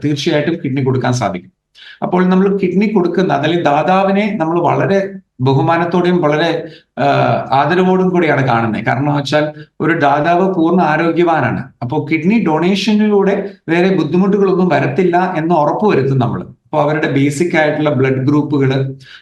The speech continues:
ബ്ലഡ് ഗ്രൂപ്പിൻ-, ആ, ബ്ലഡ് ഗ്രൂപ്പ്, ബാക്കിയുള്ള ഷുഗറിന്റെ അവസ്ഥ, ഷുഗർ ഉണ്ടെങ്കിൽ നമുക്ക് ഡയബറ്റിക് ആണെങ്കിൽ കിഡ്നി കൊടുക്കാൻ പറ്റത്തില്ല.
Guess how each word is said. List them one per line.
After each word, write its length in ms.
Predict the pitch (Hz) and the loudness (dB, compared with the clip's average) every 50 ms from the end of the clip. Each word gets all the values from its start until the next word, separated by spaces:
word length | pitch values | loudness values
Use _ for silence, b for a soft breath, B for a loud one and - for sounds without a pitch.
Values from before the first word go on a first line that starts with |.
| B - | B -2
ബ്ലഡ് 220 | 139 143 139 135 | -2 0 0 0
ഗ്രൂപ്പിൻ-, 520 | 147 156 151 151 160 160 151 151 123 - 120 | 0 0 0 0 -2 -4 -4 -4 -4 -4 -6
ആ, 200 | 127 131 127 127 | -6 -6 -6 -6
ബ്ലഡ് 320 | 131 127 135 135 131 127 | -2 0 0 0 0 0
ഗ്രൂപ്പ്, 400 | 135 156 156 - 165 165 175 - | 0 0 0 0 -2 -2 -2 0
ബാക്കിയുള്ള 420 | - 127 131 127 127 139 135 135 | 0 -2 -2 0 -2 0 0 0
ഷുഗറിന്റെ 480 | 135 135 - 143 135 147 147 147 151 147 | 0 0 0 0 0 0 0 0 0 0
അവസ്ഥ, 360 | 135 127 135 127 131 135 139 | 0 0 -2 -4 -4 -4 -4
ഷുഗർ 400 | 127 - - 175 180 202 196 175 | -2 0 0 2 2 2 0 0
ഉണ്ടെങ്കിൽ 320 | 170 170 175 175 185 202 190 | -2 -2 0 0 2 2 0
നമുക്ക് 280 | 170 151 147 147 - | 0 -2 -2 -2 -2
ഡയബറ്റിക് 540 | 175 147 139 139 151 156 185 185 208 185 170 | 0 0 0 0 2 0 0 -2 0 0 0
ആണെങ്കിൽ 360 | 151 143 151 147 147 160 175 | 0 0 0 0 -2 -2 -4
കിഡ്നി 180 | - 135 127 143 | -4 -4 -2 0
കൊടുക്കാൻ 340 | 127 131 127 - 127 120 113 | 0 2 0 0 0 0 -2
പറ്റത്തില്ല. 520 | 117 117 113 101 98 92 92 - - - | -2 -2 -4 -6 -6 -4 -6 -6 -8 -10